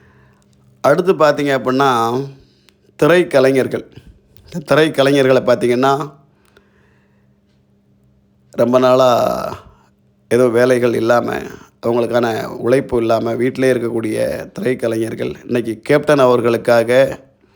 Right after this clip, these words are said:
பல ஊர்களிலிருந்து வாடகைக்கு வாகனங்களை எடுத்துக்கொண்டு அந்த சமாதியில அஞ்சலி செலுத்தணும் அப்படின்றதுக்காக வந்திருக்காங்க. கலைஞர் ஐயா மாதிரி வேடமிட்ட, ஸ்டாலின் ஐயா மாதிரி வேடமிட்ட, அம்மையார் மாதிரி வேடமிட்ட, கேப்டன் அவர்கள் மாதிரி வேடமிட்ட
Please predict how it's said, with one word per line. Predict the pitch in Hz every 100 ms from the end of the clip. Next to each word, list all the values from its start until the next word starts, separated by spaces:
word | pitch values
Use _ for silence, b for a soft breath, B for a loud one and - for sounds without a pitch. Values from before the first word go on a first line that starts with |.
| b b b b b b _
பல | 131 127
ஊர்களிலிருந்து | 123 139 156 147 135 123 123 127 156
வாடகைக்கு | 135 123 135 135 127 127 113
வாகனங்களை | 123 127 127 123 117 113
எடுத்துக்கொண்டு | 113 120 120 120 113
அந்த | 127 123 113
சமாதியில | 110 120 127 123
அஞ்சலி | 113 120 135
செலுத்தணும் | 127 123 117 117 113 113 110 b b b b _ -
அப்படின்றதுக்காக | 117 123 113 110 120 123
வந்திருக்காங்க. | 110 113 - 69 69 -
கலைஞர் | 113 120 123
ஐயா | 120 117 113
மாதிரி | 117 117
வேடமிட்ட, | 117 117 113 113 98 117 120 - b b b b b
ஸ்டாலின் | - - 123 131
ஐயா | 123 120
மாதிரி | 117 117 113
வேடமிட்ட, | 113 113 107 101 123
அம்மையார் | 117 131 135 127
மாதிரி | 120 117 117
வேடமிட்ட, | 120 113 113 117 120 - - _
கேப்டன் | 131 139 143
அவர்கள் | 127 117 117
மாதிரி | 117 117 120
வேடமிட்ட | 120 117 107